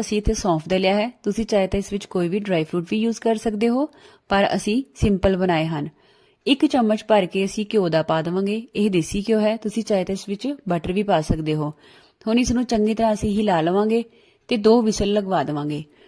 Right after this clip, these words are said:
ਦੋ ਵਿਸਲ ਲੱਗਣ ਤੇ ਤੁਸੀਂ ਦੇਖ ਸਕਦੇ ਹੋ ਸਾਡੇ ਚਾਵਲ ਹੋ ਗਏ ਹਨ ਤਿਆਰ ਤੇ ਖਾਣ ਵਿੱਚ ਵੀ ਬਹੁਤ ਸਵਾਦ ਹਨ ਤੇ ਸਰੀਰ ਵਾਸਤੇ ਵੀ ਬਹੁਤ ਫਾਇਦੇਮੰਦ।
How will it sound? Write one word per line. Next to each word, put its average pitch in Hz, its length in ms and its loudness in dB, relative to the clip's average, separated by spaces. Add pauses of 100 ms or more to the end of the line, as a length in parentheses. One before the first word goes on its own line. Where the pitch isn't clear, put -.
(420)
ਦੋ 202 160 8
ਵਿਸਲ 240 300 2
ਲੱਗਣ 202 280 2
ਤੇ 208 100 0
ਤੁਸੀਂ 202 260 -6
ਦੇਖ 180 160 0
ਸਕਦੇ 185 340 -2
ਹੋ 202 220 -4 (200)
ਸਾਡੇ 214 300 2
ਚਾਵਲ 180 320 0
ਹੋ 180 180 0
ਗਏ 175 160 0
ਹਨ 190 220 0
ਤਿਆਰ 175 380 2 (460)
ਤੇ 220 100 4
ਖਾਣ 175 380 -2
ਵਿੱਚ 196 220 -4
ਵੀ 214 120 0
ਬਹੁਤ 165 360 -4
ਸਵਾਦ 208 300 0
ਹਨ 214 220 -2 (360)
ਤੇ 226 80 -2
ਸਰੀਰ 196 320 -2
ਵਾਸਤੇ 175 280 -2
ਵੀ 214 120 -2
ਬਹੁਤ 190 300 0
ਫਾਇਦੇਮੰਦ। 151 560 -4